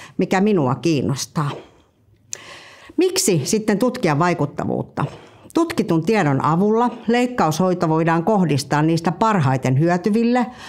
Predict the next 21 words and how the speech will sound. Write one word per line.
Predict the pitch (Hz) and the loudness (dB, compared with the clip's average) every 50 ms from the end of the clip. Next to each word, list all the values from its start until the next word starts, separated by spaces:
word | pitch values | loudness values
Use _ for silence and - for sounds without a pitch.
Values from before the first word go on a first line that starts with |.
| - - - - - - - | -18 -18 -18 -18 -18 -8 -2
oikea-aikaisesti | - 240 254 262 247 254 151 131 117 104 - 135 147 165 180 175 175 185 180 185 175 208 202 202 208 - 220 214 - - - - - - | 0 2 2 2 0 0 0 0 0 0 0 2 2 2 2 0 0 0 0 0 0 0 -2 -2 -2 -2 -4 -4 -4 -8 -16 -12 -4 -2
ja | 277 - - | 0 0 2
yksilöllisesti | 190 180 165 190 - - 190 165 156 151 156 151 151 151 147 165 160 156 160 - 165 160 | 2 0 2 0 0 0 2 2 2 2 2 2 2 2 2 0 0 0 0 -2 -4 -2
sekä | - - 240 233 240 233 | -2 -2 -2 0 0 2
yhteiskunnan | 220 240 247 208 240 - 156 147 143 147 - 165 156 151 156 | 2 2 2 0 0 0 0 0 0 0 0 0 2 2 2
resursseja | 165 180 180 - 165 139 123 - - 143 131 131 131 | 2 0 0 0 0 -2 -2 -4 -4 -2 -2 -2 -2
kunnioittaen. | - 156 143 127 110 104 98 95 143 139 - - - - - - - - _ _ - - - - - - - - - | -2 -2 -2 -2 -2 -4 -4 -6 -6 -8 -8 -12 -14 -14 -14 -14 -14 -20 _ _ -20 -20 -20 -20 -20 -20 -16 -6 -2
Aivan, | 160 147 139 139 151 190 240 262 269 240 - - - - | 0 2 2 2 2 2 2 2 2 0 -2 -6 -4 -2
ja | 240 233 | -2 0
tämähän | 226 277 262 233 202 160 139 139 175 185 - | 0 2 2 2 2 2 2 2 2 2 2
on | - 240 254 262 | 2 2 2 2
se | 226 269 262 | 2 0 0
tuttu | 262 330 320 311 - - 247 | 0 0 0 0 0 0 2
mantra, | 233 247 240 220 202 208 180 165 143 131 135 | 2 2 2 2 0 0 0 0 2 2 0
jota | 180 170 180 165 | 0 0 0 2
hoetaan | 156 190 202 185 160 - 143 139 151 156 - | 2 2 2 2 0 0 0 0 0 0 0
aina, | - 233 233 220 190 165 | 0 0 2 2 0 0
kun | - 170 160 143 | 0 0 0 0
puhutaan | 160 170 156 165 160 - 127 135 143 | 0 0 0 0 0 0 0 0 0
terveydenhuollon | - 208 202 180 151 147 131 127 127 131 131 151 143 139 135 139 | 0 0 0 0 0 0 0 0 2 2 2 2 2 0 0 2
vaikuttavuudesta. | 143 170 165 147 - 135 - - - 120 117 107 107 123 147 - - - | 2 0 0 0 -2 -4 -4 -4 -4 -4 -2 -2 -2 -2 -2 -2 -4 -6